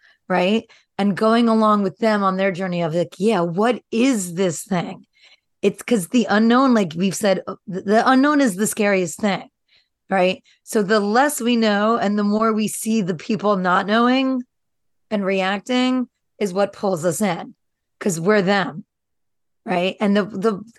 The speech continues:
the more you try to, like, relate the two together, it, it just becomes this mishmash of, like, "Who can I identify with? I don't identify with any of these people. They're stupid," right? It goes into all these territories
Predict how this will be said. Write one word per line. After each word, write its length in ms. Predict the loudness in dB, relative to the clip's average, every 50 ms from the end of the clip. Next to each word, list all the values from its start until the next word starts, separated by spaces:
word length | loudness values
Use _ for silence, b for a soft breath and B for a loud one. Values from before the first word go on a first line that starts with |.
| _ _ _ _ _ -4
the 80 | -2 0
more 180 | 2 2 2
you 160 | 2 2 0
try 300 | 0 -2 -2 0 2 2
to, 80 | 2 2
like, 320 | 2 2 2 0 0 -2
relate 480 | -4 -4 -2 -2 0 0 0 0 -2 -2
the 80 | -4 -6
two 240 | -4 -2 -2 2 2
together, 760 | 2 2 2 2 0 2 2 2 2 2 2 2 2 2 0
it, 260 | 0 -2 -4 -4 -4
it 120 | -10 -6 -4
just 200 | -4 -4 -2 -2
becomes 480 | -4 -4 -4 -4 -2 -2 -2 -2 -2
this 200 | -2 -2 -2 0
mishmash 600 | 0 2 2 2 0 0 0 0 0 0 -2 -4
of, 100 | -4 -2
like, 320 | 0 0 0 -2 -4 -10 _ _ _ _ _ _ _ _ _ _ -10
"Who 280 | -6 -2 2 2 2 2
can 180 | 2 0 2
I 140 | 4 4 4
identify 640 | 4 2 2 0 0 0 0 -2 0 0 0 2 2
with? 340 | 4 4 4 4 2 0 0
I 140 | -2 -2
don't 160 | -2 0 -2 -2
identify 540 | -2 -2 -2 -2 -4 -4 -4 -4 -4 -2
with 160 | -2 -2 -4 -2
any 260 | -2 0 0 2 0
of 80 | 0 0
these 180 | -2 -4 -6
people. 380 | -4 -4 -4 -2 0 0 0 0
They're 140 | 0 -2 -8
stupid," 720 | -10 -12 -6 -2 -2 -2 0 2 2 2 2 2 -2 B B B B B B
right? 200 | -2 0 0 2
It 100 | 0 0
goes 220 | 2 2 2 2 2
into 200 | 0 -2 0 0
all 120 | -2 0
these 160 | -2 -4 -8
territories 640 | -4 -2 0 0 0 0 -2 -2 0 0 -2 -4 -6